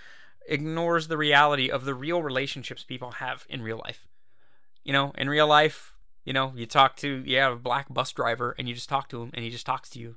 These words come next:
and you're just dudes talking. And, like, race is just not really in it. You, you walk around, and you, you see people just on the bus. You walk around, and you see people just downtown.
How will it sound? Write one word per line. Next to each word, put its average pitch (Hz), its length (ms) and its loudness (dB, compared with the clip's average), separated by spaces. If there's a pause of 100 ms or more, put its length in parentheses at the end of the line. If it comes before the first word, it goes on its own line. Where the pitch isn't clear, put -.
and 123 80 -16
you're 113 120 -12
just - 260 -10
dudes 123 280 -10
talking. 127 360 -6 (540)
And, 117 80 0
like, 117 160 2
race 127 320 2
is 123 80 -10
just - 200 -10
not 117 300 0
really 120 300 -6
in - 240 -12
it. - 180 -16 (400)
You, 120 260 -6
you 123 120 -4
walk 127 260 4
around, 135 300 4
and 120 160 -2
you, 117 200 -8
you 117 160 -10
see 120 440 -2 (380)
people 123 360 -4
just 120 280 -8 (180)
on 123 220 0
the 131 40 -4
bus. 135 520 2 (360)
You 113 60 -6
walk 123 260 6
around, 131 280 2
and 117 100 -6
you 113 60 -10
see 123 180 -10
people 131 320 -8
just 123 180 -12
downtown. 127 580 -2